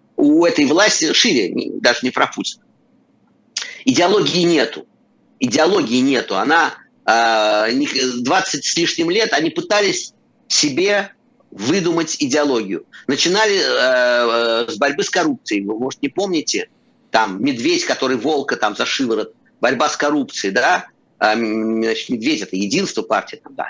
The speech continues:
Единая Россия потом. А, начинали с бор-, борьба, борьбы с коррупцией. Потом была суверенная демократия. Потом они пытались отрастить у Единой России какие-то крылья, левое и правое, чтобы вся политическая конкуренция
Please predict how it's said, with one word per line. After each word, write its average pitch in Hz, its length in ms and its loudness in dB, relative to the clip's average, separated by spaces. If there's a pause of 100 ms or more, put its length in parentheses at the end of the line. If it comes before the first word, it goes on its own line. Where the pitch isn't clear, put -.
Единая 90 360 -4
Россия - 280 2
потом. - 240 -6 (1600)
А, 110 220 4
начинали 180 360 2
с 131 80 -2
бор-, 131 260 2
борьба, 127 300 2 (120)
борьбы 135 360 -2
с 170 80 -4
коррупцией. - 640 -4
Потом 196 460 -2
была 165 480 4 (140)
суверенная 147 840 0
демократия. 120 800 -2 (320)
Потом 180 260 0
они 190 100 0
пытались 175 420 0
отрастить 156 440 -4
у 156 60 0
Единой 156 300 0
России 147 380 0
какие-то 147 340 -4
крылья, 135 460 0
левое 123 280 0
и 123 60 -4
правое, 123 420 0
чтобы - 200 -6
вся 120 140 -2
политическая 120 420 -4
конкуренция 127 640 -2